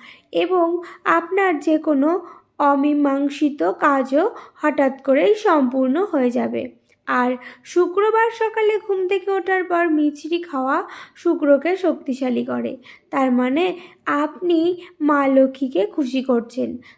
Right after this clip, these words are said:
মা লক্ষ্মী খুশি হলে আপনার অর্থ আসবে, অর্থের আকর্ষণ বাড়বে, প্রেম জীবন খুশির হবে এবং আত্মবিশ্বাস ও ব্যক্তিত্বের সৌন্দর্য বৃদ্ধি পাবে। তাই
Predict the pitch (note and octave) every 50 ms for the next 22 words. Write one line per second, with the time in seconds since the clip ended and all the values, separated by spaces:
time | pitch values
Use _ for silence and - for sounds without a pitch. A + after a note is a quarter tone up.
0 | _ _ - D#4+ E4 E4 F4 F#4+ G4+ A4 A4+ A4 - - A4 G#4+ A4 - E4 D#4+
1 | D#4+ F4 F4 E4+ D#4 C#4 C4+ E4 E4+ D4+ C#4 - - C#4 C4+ C4 C#4 - - C4+
2 | C4 B3 C4 - - A#3+ A#3+ A#3 A#3 A3 A#3 A3+ - A3+ - B3 - - - -
3 | - - _ - C4+ C4 B3 C4 - - D#4+ E4+ D4 C4 B3 - - C4+ B3+ C4
4 | - F4 F#4 F#4+ F4 D#4 C4 B3+ B3 A#3+ A3+ A#3 A#3+ A#3 B3 - - - - _
5 | _ - F4 F4 F4 F4 F4+ F4 F4 D#4 D#4+ D#4+ D4 D4+ D#4 F4+ F#4+ G4 - -
6 | F#4 E4 E4+ - D#4 C#4 C4 B3 A#3+ B3 B3+ C4 - - C#4 B3+ C4 B3+ B3+ B3+
7 | B3 B3 - - - - _ C4 C4 B3+ B3+ C4 - - E4 E4 C#4+ D4 C#4+ C4
8 | - - C#4+ C4 B3+ A#3+ - C#4 C4 A#3 B3 A#3+ A#3+ A#3+ A#3+ - - D4+ D4+ -
9 | - C#4+ C#4+ E4+ F4+ F#4 - - - - _ - - F4+ F4 E4 C#4 B3+ C4 B3+
10 | B3+ A#3 A3+ D4+ E4+ F#4 E4 D#4 C#4+ A#3+ A3+ A3+ - B3 A#3 A3+ A#3+ A#3+ A#3 A3
11 | A#3 A3+ A3+ B3+ - - _ _ - - _ _ _ - E4+ E4 D#4+ D#4+ D#4